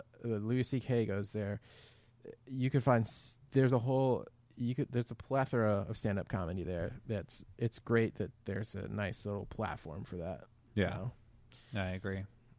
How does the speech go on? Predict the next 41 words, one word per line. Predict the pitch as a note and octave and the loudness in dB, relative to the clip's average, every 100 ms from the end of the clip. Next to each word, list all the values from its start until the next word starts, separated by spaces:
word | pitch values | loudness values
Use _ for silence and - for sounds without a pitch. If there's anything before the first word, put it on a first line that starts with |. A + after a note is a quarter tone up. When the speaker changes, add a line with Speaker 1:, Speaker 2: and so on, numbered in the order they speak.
| _ - | _ 0
Speaker 1:
Um, | A#2 A#2 A#2 | 2 2 2
but, | C3 A#2+ - | 4 4 2
uh, | B2+ - | -8 -6
uh, | G#2 - _ _ - | -10 -10 _ _ -4
bringing | C#3 D#3 E3+ | 4 8 8
it | B2+ | 8
back | C3+ C3+ | 8 6
to | - B2 A#2+ A2+ A2 - | 6 6 6 6 2 2
podcasting, | C#3 D3+ D3 A2 G#2 - G#2+ G#2+ G#2+ - - _ - - - - _ C3 | 8 8 8 2 2 0 0 0 -2 -6 -14 _ -20 -20 -18 -20 _ 6
you | D#3+ | 6
could | G3+ F3+ | 8 8
find | D#3+ D#3+ D#3+ | 8 8 6
someone, | C3+ B2 A2 G#2+ G#2+ - | 6 6 6 6 2 -2
some | - - C3+ | -4 4 4
of | B2 - | 4 4
podcasts | B2 A2 A#2 F#2+ - | 4 4 4 0 0
that | G2+ - | -2 0
could | G#2+ G2+ | 0 0
engage | G#2+ G2+ F2 G#2 A#2 | 0 0 0 -6 -6
you. | - A#2 - | -8 -8 -8
Um, | G2+ F#2 F#2+ A2 | -6 -4 -4 4
Speaker 2:
Oh, | D3 E3 | 10 10
it's | E3+ - | 10 6
not | F3+ G3+ | 8 8
Speaker 1:
super | F3 D3 | 6 6
Speaker 2:
that | |
they're | - | 8
not | A2 A2+ | 8 8
Speaker 1:
easily. | G#2+ | 6
Speaker 2:
engaging. | F#2+ F#2 A2 A#2 G2+ F#2 | 2 4 4 6 4 0
It's | F2+ | -2
more | F#2 F#2+ G2+ | 0 2 2
that | G2 F2 | 2 0
I, | F2+ F2+ F2 F2+ - - | 0 0 0 -4 -8 -10
I | F#2+ F2+ | -4 -2
usually | E2+ F2 F2+ F#2 F2+ | 0 -2 -2 -2 -4
don't | E2 F2 F2 - | -4 -6 -6 -12
feel | - F#2+ F2 | -12 -6 -4
like | E2+ - | -4 -4
I | F2 | -4
have | F2 E2+ E2 | -2 -4 -6